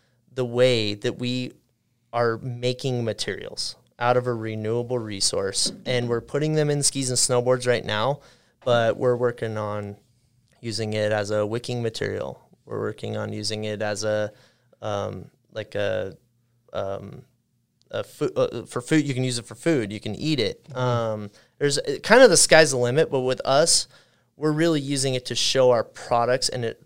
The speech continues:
Speaker 1: performance that they, they are performance enhancements, you know?
Speaker 2: Mm-hmm.
Speaker 1: And we, hopefully people will adopt it, you
Speaker 2: Mm-hmm.
Speaker 1: know, and we can use it in other brands and things like this. But Wonder Alpine's been a really cool project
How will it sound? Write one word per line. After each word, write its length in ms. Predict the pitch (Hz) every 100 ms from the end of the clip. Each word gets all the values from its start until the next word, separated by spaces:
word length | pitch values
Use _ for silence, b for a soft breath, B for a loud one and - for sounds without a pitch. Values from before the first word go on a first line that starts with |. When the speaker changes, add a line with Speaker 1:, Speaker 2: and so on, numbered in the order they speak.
| _
Speaker 1:
performance 760 | - 131 - 127 123 117 - - _ _
that 160 | 139 -
they, 200 | 127 123
they 360 | 131 135 - - _ _ -
are 100 | 131
performance 640 | - 127 - 147 139 -
enhancements, 800 | 110 - 120 110 - - - -
you 100 | 123
know? 320 | 117 120 117
Speaker 2:
Mm-hmm. 520 | - _ _ _ _ 147
Speaker 1:
And 640 | 143 139 135 131 135 -
we, 320 | - 139 - - _ _ _ _ _ _ _ _
hopefully 340 | - 190 165
people 240 | 135 147 131
will 160 | 123
adopt 380 | 113 127 135 -
it, 220 | 113 131 - _
you 120 | -
Speaker 2:
Mm-hmm. 60 | 135
Speaker 1:
know, 260 | 120 135 135
and 180 | 123
we 80 | 123
can 160 | 123 123
use 180 | 127 123
it 100 | 123
in 280 | 120 120 - _ _
other 220 | 123 123
brands 640 | 123 117 120 123 131 139 120
and 200 | 110 110
things 220 | 135 123
like 200 | 120 -
this. 380 | 117 123 143 - b b b b _
But 140 | - 139
Wonder 300 | 135 185 180
Alpine's 420 | 151 151 151 135
been 160 | 135 127
a 80 |
really 280 | 120 135 143
cool 180 | 143 135
project 640 | 123 - 117 117 131 139 -